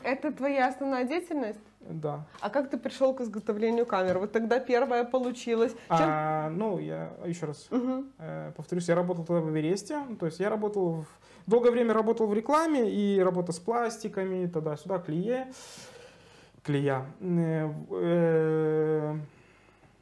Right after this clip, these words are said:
Speaker 2: тогда появил-, появились лазеры, и я увидел, как лазер режет фанеру, меня это впечатлило, это, это, это мне очень-очень так, м, завлекло, мне понравилось. Вышел на лазерщиков, это когда уже начал делать камеры. Первые камеры,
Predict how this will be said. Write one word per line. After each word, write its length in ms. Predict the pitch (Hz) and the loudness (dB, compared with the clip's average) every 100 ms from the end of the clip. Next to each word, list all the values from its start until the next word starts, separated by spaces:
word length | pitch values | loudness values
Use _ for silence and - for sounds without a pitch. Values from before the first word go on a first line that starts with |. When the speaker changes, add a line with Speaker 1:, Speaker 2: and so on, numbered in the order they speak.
| _ - | _ 0
Speaker 2:
тогда 200 | 175 170 | 2 2
появил-, 440 | 170 165 170 156 | 2 0 2 0
появились 560 | 160 175 180 175 156 156 | 0 2 2 0 -2 -2
лазеры, 500 | 151 147 180 262 320 - _ - | -2 0 0 -2 -4 -8 _ -4
и 100 | 170 | 2
я 120 | 170 | 4
увидел, 340 | 165 170 170 | 4 2 0
как 180 | 156 156 | -2 -2
лазер 300 | 160 151 147 | -2 -2 -4
режет 240 | 147 147 147 | -4 -4 -4
фанеру, 340 | 156 156 190 | -4 -2 0
меня 240 | 196 156 156 | -2 -2 -4
это 140 | 175 | -6
впечатлило, 540 | 175 180 196 185 160 143 | -12 -16 -12 -6 -4 -4
это, 220 | 151 160 160 170 170 | -6 -6 -6 -8 -10
это, 140 | 165 175 175 175 | -10 -8 -8 -8
это 140 | 175 180 | -10 -10
мне 200 | 190 190 | -8 -8
очень-очень 800 | - 98 175 185 175 175 190 175 | -8 -10 -10 -10 -10 -8 -10 -10
так, 120 | 196 - - | -14 -16 -16
м, 480 | 202 202 202 202 190 | -16 -14 -12 -12 -8
завлекло, 440 | 185 202 202 180 170 170 175 | -6 -6 -4 -6 -6 -8 -8
мне 140 | 160 | -6
понравилось. 640 | 156 151 151 196 247 262 - _ - - - - | -4 0 0 0 -2 -4 -12 _ -20 -20 -20 -4
Вышел 320 | 180 202 175 | 0 2 2
на 380 | 160 160 165 160 | 0 2 2 2
лазерщиков, 800 | 170 285 285 262 - 247 240 214 - - - _ _ _ _ _ _ - | 2 2 0 -2 -4 -2 0 0 -4 -18 -20 _ _ _ _ _ _ -8
это 100 | 170 | 2
когда 160 | 170 156 | 4 4
уже 120 | 156 | 2
начал 220 | 156 151 | 0 -2
делать 240 | 160 156 160 | 0 0 -2
камеры. 300 | 202 180 160 | -2 0 0
Первые 260 | 214 214 | 0 0
камеры, 400 | 185 214 226 202 | 2 2 2 0